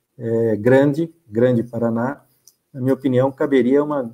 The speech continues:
uma, uma belíssima comissão parlamentar de inquérito obrigando a A N S a justificar, é, o porquê que isso não acontece. Alguns parlamentares nossos até tentaram, porque eu também me mobilizei em torno disso.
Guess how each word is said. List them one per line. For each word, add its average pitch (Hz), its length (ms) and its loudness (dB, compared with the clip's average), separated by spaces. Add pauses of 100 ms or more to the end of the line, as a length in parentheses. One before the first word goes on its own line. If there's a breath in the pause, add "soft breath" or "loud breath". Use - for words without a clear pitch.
uma, 120 160 -12
uma 120 180 -4
belíssima 139 640 4
comissão 135 520 -10
parlamentar 123 580 -2
de 117 100 -8
inquérito 131 520 -4
obrigando 139 500 0
a 139 40 4
A 139 40 2
N 131 140 -2
S 139 400 -2
a 135 100 -6
justificar, 147 880 -6 (600 loud breath)
é, 131 160 -10 (140)
o 123 140 -12
porquê 139 400 2
que 151 160 -4
isso 147 280 0
não 151 100 -2
acontece. 156 460 -2
Alguns 165 240 -4
parlamentares 170 600 0
nossos 180 240 -4
até 214 240 -4
tentaram, 202 480 0
porque - 160 -18
eu 110 60 -10
também 127 340 -2
me 151 140 -2
mobilizei 123 520 2
em 120 120 -2
torno 135 260 -2
disso. 120 320 -4